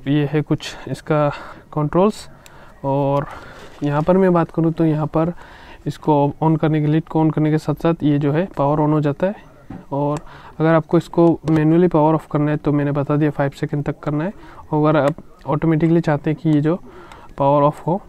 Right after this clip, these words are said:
तो यहाँ पर आपको simply इस तरह place कर देना पड़ेगा In earbuds को, ये power off अपने आप हो जाएगा। तो ये automatically power ऑफ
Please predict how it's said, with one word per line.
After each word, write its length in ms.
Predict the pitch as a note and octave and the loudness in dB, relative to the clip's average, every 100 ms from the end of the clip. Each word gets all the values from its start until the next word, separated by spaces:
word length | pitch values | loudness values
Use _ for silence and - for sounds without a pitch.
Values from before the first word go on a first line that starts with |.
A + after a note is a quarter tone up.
| - | -2
तो 60 | D3 | 0
यहाँ 260 | C3+ C3+ | 0 -2
पर 180 | - D#3 | 0 0
आपको 200 | C#3+ D3+ | 0 -4
simply 440 | - C#3+ C#3+ E3 G3+ - - - - - - | -4 -4 -2 -2 -4 -8 -20 -20 -20 -20 -20
इस 140 | - | -8
तरह 160 | D3+ E3 | -4 -4
place 320 | - D#3 - | -2 -2 -2
कर 160 | D#3 | -2
देना 200 | D3 D3 | -2 -2
पड़ेगा 320 | D3 C3+ D3 G3+ - - - - - - _ | -4 -4 -4 -6 -10 -12 -12 -20 -20 -20 _
In 80 | D3 | -6
earbuds 360 | C#3+ C#3+ D3 - | -6 -6 -10 -10
को, 200 | G#3 A3+ | -12 -6
ये 260 | D3 D3+ D#3+ - | -4 -2 -6 -8
power 200 | C#3 D3 | -6 -2
off 220 | F3 - - | -4 -6 -12
अपने 260 | - D3+ | -8 -6
आप 100 | E3+ - _ _ _ | -6 -10 _ _ _
हो 100 | D#3+ | -6
जाएगा। 300 | C#3+ C#3+ G3 - _ _ _ _ _ _ _ _ _ _ _ _ _ _ _ _ _ _ - | -4 -4 -6 -10 _ _ _ _ _ _ _ _ _ _ _ _ _ _ _ _ _ _ -8
तो 200 | D3 C#3+ | -4 -2
ये 200 | C#3+ C#3+ | -2 -4
automatically 520 | C#3 C#3+ C#3 D3+ F#3+ | -4 -4 -4 -4 -4
power 320 | G#3 C3 C3+ | -4 -4 -2
ऑफ 120 | E3+ | -2